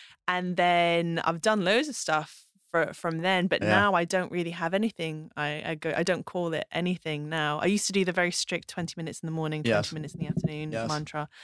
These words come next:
Speaker 1: Um, and now I just do, I think it's just Vipa-, known as Vipassana meditation.
Speaker 2: Yeah. So you're not,
Speaker 1: So
Speaker 2: are
Speaker 1: I'm
Speaker 2: you not mantraing
Speaker 1: so
Speaker 2: anymore?
Speaker 1: I'm not mantraing
Speaker 2: Are you
Speaker 1: anymore.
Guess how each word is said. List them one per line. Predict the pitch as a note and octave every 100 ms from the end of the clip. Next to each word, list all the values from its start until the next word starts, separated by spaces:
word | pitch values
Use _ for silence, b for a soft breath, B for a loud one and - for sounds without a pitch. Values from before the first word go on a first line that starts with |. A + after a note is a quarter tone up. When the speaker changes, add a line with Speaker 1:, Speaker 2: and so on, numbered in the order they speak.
| B B B B
Speaker 1:
Um, | E3+ E3 D#3+ D#3+ D#3+ -
and | F3+ F#3
now | F#3+ G3 G3 F#3
I | E3+
just | - G#3 - -
do, | F#3 F3 E3+ E3 D#3+ -
I | -
think | - -
it's | -
just | - -
Vipa-, | _ - - -
known | D#3+ C#3+
as | -
Vipassana | D3 - - - G#3
meditation. | E3 E3 D#3 - D3+ D#3
Speaker 2:
Yeah. | A2
So | - C#3
you're | C3
not, | B2+ C3 - _ _
Speaker 1:
So | - F#3
Speaker 2:
are | F3+
Speaker 1:
I'm |
Speaker 2:
you | C3+
not | D3
mantraing | D#3+ F#3 - F#3+ D#3
Speaker 1:
so | C3
Speaker 2:
anymore? | G3 F#3+
Speaker 1:
I'm | G3+
not | G#3
mantraing | G3 A3 - G#3+ F#3+
Speaker 2:
Are | F3+
you | F#3
Speaker 1:
anymore. | A3+